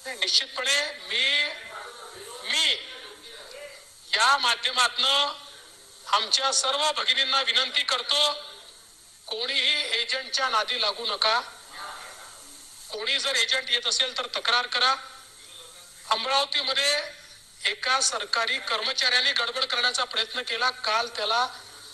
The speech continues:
नोकरीतनं काढून टाकलं, सस्पेंड केलं आणि त्याला बडतर्फ देखील करण्याचा विचार राज्य सरकार करत आहे. यासोबत, नाही, यासोबत सेतू केंद्र वगैरे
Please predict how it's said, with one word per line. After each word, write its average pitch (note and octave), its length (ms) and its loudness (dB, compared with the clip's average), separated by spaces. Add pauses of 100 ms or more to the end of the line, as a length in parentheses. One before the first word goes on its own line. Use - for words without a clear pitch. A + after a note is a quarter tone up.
(400)
नोकरीतनं A#3+ 420 -2
काढून A3+ 320 -2
टाकलं, B3 280 2
सस्पेंड - 440 4
केलं C#4 280 6 (520)
आणि - 220 4
त्याला C4+ 280 4
बडतर्फ C4+ 440 2
देखील D#4+ 280 2
करण्याचा C#4 400 2
विचार C4 260 2
राज्य A#3+ 240 4
सरकार A#3+ 320 0
करत A3 240 -2
आहे. A#3 240 4 (1800)
यासोबत, D4+ 840 2 (2250)
नाही, C#4 240 0
यासोबत C4+ 580 4 (1080)
सेतू C#4 420 -2
केंद्र C#4+ 300 2
वगैरे D4 420 2